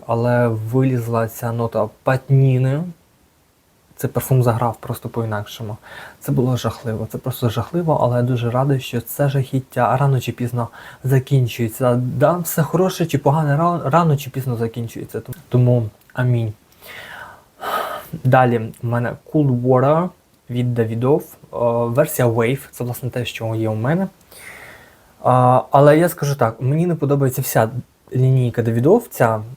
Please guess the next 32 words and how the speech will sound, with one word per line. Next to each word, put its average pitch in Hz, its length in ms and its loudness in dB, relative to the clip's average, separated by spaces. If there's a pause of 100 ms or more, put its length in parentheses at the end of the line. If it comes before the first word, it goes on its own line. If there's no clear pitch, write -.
(100)
м, 113 540 -4 (640)
Wave, 165 460 4
не 131 80 4
Wave, 160 580 2
неважливо. 123 640 0 (800)
А, 139 200 6
вони 156 220 6
всі, 165 220 -2
по-перше, 147 380 0
вони 151 140 4
дуже 143 260 2
між 143 220 2
собою 131 300 2
схожі, 151 600 2 (200)
я 139 140 0
би 143 100 -2
сказав, 143 240 0
вони 139 160 4
всі 135 220 -2
взаємозамінні, 127 1000 2 (240)
в - 80 -18
принципі, 113 640 0
да? 143 280 2 (920)
Різниці 151 460 4
між 131 200 4
ними 139 240 2
як 123 200 0
такої 123 340 0
немає. 135 520 0 (1200)
Трішечки 151 500 4
мужинки, 180 560 4
трішечки, 135 760 -2